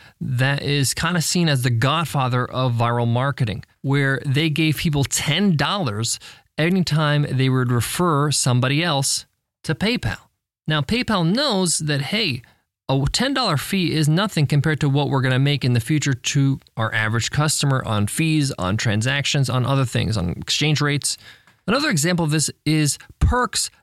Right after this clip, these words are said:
not cash, that's given to the actual customer inside the product. I'm referring to Dropbox. When Dropbox came out, same thing. You would share Dropbox, and they would give you more memory in your Dropbox account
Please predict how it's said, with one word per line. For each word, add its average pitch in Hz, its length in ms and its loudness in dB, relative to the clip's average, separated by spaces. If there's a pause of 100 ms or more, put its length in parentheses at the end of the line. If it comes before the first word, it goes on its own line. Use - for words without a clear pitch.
not 143 340 0
cash, 202 560 -2 (100)
that's - 200 0
given 294 420 0
to 185 440 2
the 165 160 0
actual 143 480 0 (380)
customer 175 460 0
inside 135 380 0
the 127 80 -2
product. - 540 -4
I'm 262 120 0
referring 180 420 0
to 196 200 0
Dropbox. 170 960 -4
When 147 140 2
Dropbox 156 580 -2
came 180 160 0
out, 202 240 -2
same 175 320 -2
thing. - 300 0
You 156 220 2
would 175 100 2
share 247 480 0
Dropbox, 147 760 -2 (320)
and 147 140 4
they 143 80 4
would 135 160 4
give 156 160 2
you 147 120 4
more 143 360 4
memory 156 460 2
in 143 80 2
your 131 80 4
Dropbox 135 500 0
account 123 400 0